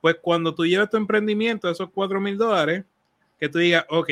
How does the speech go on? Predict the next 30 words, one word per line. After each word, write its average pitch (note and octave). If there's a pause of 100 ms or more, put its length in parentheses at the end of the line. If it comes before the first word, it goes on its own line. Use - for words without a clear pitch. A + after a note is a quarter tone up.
ya C3
yo E3
puedo F#3
vivir F#3
del F#3
negocio", F3
y C3+
te C3
sientas C#3
confiado F3
y E3
llevas D3+
un F3
tiempo F3
ya E3+
trabajando E3
en E3+
negocio, F3+ (360)
porque C3+
ninguna C3+
de E3
estas E3
cosas E3
ocurre D#3+
de D3
la C#3+
noche D#3
a E3+
la E3
mañana, F#3+